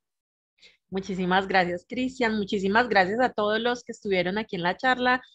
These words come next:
Los esperamos en las, en la siguiente charla, ¿cierto? Que vienen a continuación. Y nada, Ágiles Col-,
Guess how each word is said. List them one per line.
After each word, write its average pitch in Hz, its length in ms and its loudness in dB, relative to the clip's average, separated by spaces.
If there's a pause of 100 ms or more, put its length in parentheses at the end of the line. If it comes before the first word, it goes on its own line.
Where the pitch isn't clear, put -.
(320)
Los 220 180 0
esperamos 185 600 0
en 220 160 0
las, 175 320 2
en 175 140 -4
la 170 100 -4
siguiente 175 480 -4
charla, 226 360 0
¿cierto? 226 460 -4
Que 165 280 -4
vienen 170 280 -2
a 208 120 -4
continuación. 180 760 -4 (480)
Y 185 280 0
nada, 147 420 2 (380)
Ágiles 240 680 -2
Col-, 220 340 -8